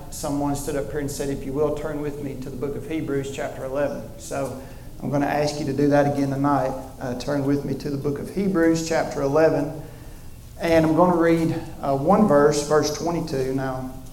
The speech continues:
don't worry, I'll be reading several other scriptures throughout the evening, I think. Um, trying something new tonight. I've never used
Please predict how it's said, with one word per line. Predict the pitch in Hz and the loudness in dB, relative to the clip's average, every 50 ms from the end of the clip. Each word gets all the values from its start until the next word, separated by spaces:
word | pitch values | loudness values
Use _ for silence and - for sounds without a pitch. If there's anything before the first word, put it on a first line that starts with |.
| - - | -12 -6
don't | 147 147 147 - 147 | -4 -4 -4 -2 0
worry, | 143 143 139 135 131 | 0 2 2 2 2
I'll | 131 139 135 135 | 2 2 2 2
be | 139 139 | 2 0
reading | 135 135 139 139 139 139 135 127 | 2 2 2 2 2 2 0 -2
several | - - - 151 143 135 139 139 | -2 -2 0 0 0 2 4 4
other | 143 143 143 131 | 4 4 4 2
scriptures | - - - 151 147 143 - - - - | 0 -2 -4 -4 -4 -4 -4 -6 -8 -8
throughout | - - 143 139 147 147 147 - | -6 -4 -2 0 0 0 0 -2
the | - - | -2 0
evening, | 156 156 147 143 135 135 135 | 2 2 4 2 2 0 -2
I | 127 | -4
think. | 131 - 170 165 160 147 143 156 - - - - - - - - - - - - - - - - - - - - 147 | -2 -2 0 2 2 2 2 0 -2 -6 -10 -12 -14 -14 -14 -16 -16 -16 -14 -14 -16 -16 -16 -18 -18 -18 -16 -6 -2
Um, | 147 135 135 135 131 127 127 - - - - - - | 0 2 2 2 0 -2 -4 -6 -6 -8 -10 -8 0
trying | - 196 202 202 190 | 6 10 10 10 10
something | 196 196 185 170 165 165 156 151 | 10 10 8 8 8 6 4 6
new | 160 170 170 156 143 135 160 - - - - - - | 8 8 10 10 8 8 6 2 -2 -6 -10 -10 -6
tonight. | - 143 143 147 147 151 147 | -2 2 4 8 8 10 12
I've | 151 147 151 156 | 12 10 10 10
never | 165 175 170 165 147 | 8 6 6 6 4
used | 143 151 160 165 165 156 143 - - - - | 4 4 2 2 2 2 0 0 -2 -6 -6